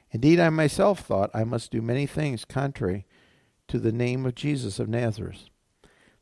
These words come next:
This I also did in Jerusalem, and many of the saints I shut up in prison. Many of the saints I shut up in prison, having received authority from the chief priests, and when they were put to death,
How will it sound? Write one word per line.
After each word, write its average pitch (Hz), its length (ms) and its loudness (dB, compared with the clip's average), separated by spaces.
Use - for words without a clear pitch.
This 147 280 6
I 151 180 6
also 151 320 6
did 151 220 4
in 151 120 2
Jerusalem, 147 500 2
and 117 100 -2
many 139 160 2
of 156 60 0
the 143 80 4
saints 170 360 -2
I 117 140 2
shut 135 280 2
up - 180 2
in 117 120 -4
prison. 123 500 -2
Many 151 200 2
of 151 60 0
the 131 60 2
saints 156 460 -4
I 113 140 0
shut 123 220 2
up 127 120 -4
in 120 120 -6
prison, 123 420 -2
having 151 260 4
received 156 380 4
authority 180 480 4
from 135 160 -6
the 127 80 -2
chief 170 320 -4
priests, 160 360 -2
and 117 80 -6
when 131 160 -2
they 135 100 2
were 120 100 0
put 165 280 -4
to 151 80 -6
death, 147 280 4